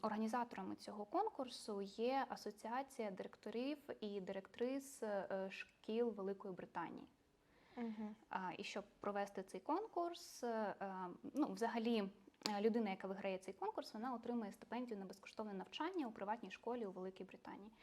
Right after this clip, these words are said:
Speaker 1: І щоб провести цей конкурс, звісно, мені потрібно було спілкуватися з самими організаторами.
Speaker 2: Це на базі нашого інституту і зараз є?
Speaker 1: Так, так,
Speaker 2: Така
Speaker 1: це проходить
Speaker 2: можливість.
Speaker 1: кожен, кожен рік. Ми починаємо приймати документи, заявки десь, е, у вересні.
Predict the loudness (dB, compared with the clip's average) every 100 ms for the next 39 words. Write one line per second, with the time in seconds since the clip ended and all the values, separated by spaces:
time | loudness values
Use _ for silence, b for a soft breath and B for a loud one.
0 | B B -10 -10 -6 -4 -4 -4 -6 -6
1 | -4 -4 -4 -4 -4 -4 -4 -4 -6 -8
2 | -8 -6 -6 -6 -8 -8 -12 -8 2 4
3 | 2 -4 -8 -6 -4 -2 0 -2 -4 -4
4 | -4 -6 -10 -14 -16 -18 _ 0 4 6
5 | 6 6 2 0 -4 0 0 4 4 4
6 | 2 2 4 4 2 0 -6 -8 -10 -14
7 | _ 0 0 -2 -4 -2 -2 0 2 2
8 | 2 2 2 4 0 -2 0 0 2 0
9 | 0 -2 -4 -12 B B B 0 0 0
10 | -2 0 0 0 -2 -2 -2 -2 -4 -6
11 | -6 -4 -4 -2 -4 -4 -4 -4 -6 -4
12 | -4 -4 -8 -6 -4 -2 -2 -2 -2 -2
13 | 0 2 0 0 0 0 0 -2